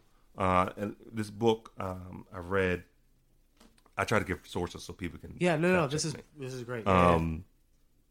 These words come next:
Speaker 1: education in South Africa from sixteen fifty-two to nineteen thirty-five, I think.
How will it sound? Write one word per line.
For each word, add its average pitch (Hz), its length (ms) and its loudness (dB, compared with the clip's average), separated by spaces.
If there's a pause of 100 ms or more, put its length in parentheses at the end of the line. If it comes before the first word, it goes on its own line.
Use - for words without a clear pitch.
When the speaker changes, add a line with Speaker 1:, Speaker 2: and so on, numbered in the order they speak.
(1500)
Speaker 1:
education 127 760 2
in 107 60 2
South 107 280 0
Africa 104 360 -2
from 92 180 -10
sixteen - 480 -2
fifty-two 110 840 0
to 95 600 0 (1500)
nineteen 113 680 2
thirty-five, 98 840 -2
I 87 60 -4
think. 95 480 -10